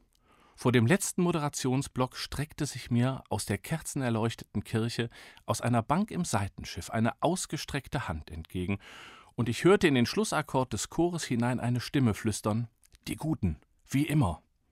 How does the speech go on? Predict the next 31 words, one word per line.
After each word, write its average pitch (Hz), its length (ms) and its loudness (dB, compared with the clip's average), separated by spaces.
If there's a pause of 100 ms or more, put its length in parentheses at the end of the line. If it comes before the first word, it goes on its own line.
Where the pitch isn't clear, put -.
(760)
Und 110 140 -2
in 139 140 2
der 143 140 2
Tat 156 320 2
befanden 147 500 0
sich 139 480 -4
umgehend 127 580 2
zwei 135 300 0
Sahne-Karamellbonbons 127 1300 -2
in 90 100 -2
meiner 87 320 -2
Hand. 85 320 -6
Ja, 110 220 -2 (180)
genau, 127 360 4 (340)
jene 160 320 4
aus - 180 -2
Polen, 80 400 -2
die 101 100 -2
es 92 120 -2
hier 113 180 4
nirgendwo 143 540 2
gibt 120 260 -2
und 95 180 -2
die, 170 220 2 (300)
so 107 240 -6
konnte 165 240 2
ich 127 60 -2
mich - 180 2
erinnern, 139 420 2
wunderbar 110 960 0
schmeckten. - 560 -10